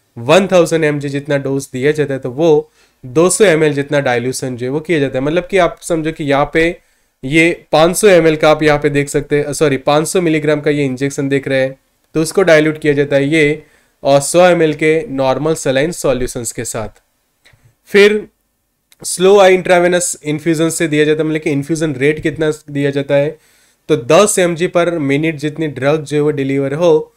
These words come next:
उस तरह से आईवी रेट जो है वो सेट किया जाता है। और, अ, मैक्सिमम वन घंटे तक या फिर एक घंटे तक या फिर, अ, वन आवर या उससे थोड़ा ज़्यादा टाइम ले तो भी कोई प्रॉब्लम नहीं है।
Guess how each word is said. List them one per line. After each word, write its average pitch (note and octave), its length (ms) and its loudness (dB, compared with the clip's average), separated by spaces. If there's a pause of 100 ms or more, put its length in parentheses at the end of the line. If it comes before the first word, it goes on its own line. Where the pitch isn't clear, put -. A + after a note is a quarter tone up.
(280)
उस G3+ 200 0
तरह F3 200 4
से F#3 160 -2
आईवी C#3 420 -2
रेट D#3+ 220 -2
जो D3 160 -6
है D3+ 60 0
वो D3+ 120 -2
सेट C3+ 280 -2
किया D3 160 -2
जाता C#3 260 -2
है। C3+ 240 -6 (220)
और, D3+ 400 2 (380)
अ, C#3 160 2
मैक्सिमम D3+ 680 0
वन F3 200 0
घंटे D#3+ 300 0
तक D#3 380 -2
या C#3+ 120 0
फिर C#3+ 280 -6
एक D#3 240 -4
घंटे D3+ 280 0
तक D3+ 280 -2
या C3+ 140 -2
फिर, D3 360 -4 (400)
अ, C#3 260 2 (280)
वन D#3+ 280 2
आवर D#3+ 240 0
या D#3 120 0
उससे D3+ 320 -2
थोड़ा D#3+ 420 0 (140)
ज़्यादा C#3 260 0
टाइम D3+ 280 0
ले D3+ 140 0
तो D3 220 -4
भी D3+ 160 -4
कोई D3+ 140 -2
प्रॉब्लम C#3 640 -4
नहीं B2+ 360 -6
है। G#2+ 260 -14